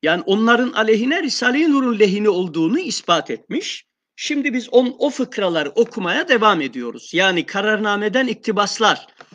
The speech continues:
onların aleyhte kabul ettiği, aslında Risale-i Nur'un ve Bediüzzaman'ın lehinde olan, onların aleyhinde olan bir kısım fıkralar.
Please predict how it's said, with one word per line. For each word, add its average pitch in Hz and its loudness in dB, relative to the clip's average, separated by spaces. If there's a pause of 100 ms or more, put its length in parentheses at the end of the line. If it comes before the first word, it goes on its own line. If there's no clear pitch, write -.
(180)
onların 208 4
aleyhte 190 0
kabul 170 -4
ettiği, 143 -6
aslında 196 -2
Risale-i 196 -4
Nur'un 190 -2
ve 170 -4
Bediüzzaman'ın 180 -4
lehinde 170 -2
olan, 170 0 (360)
onların 226 6
aleyhinde 180 0
olan 170 -2
bir 190 -6
kısım 247 -6
fıkralar. 143 -6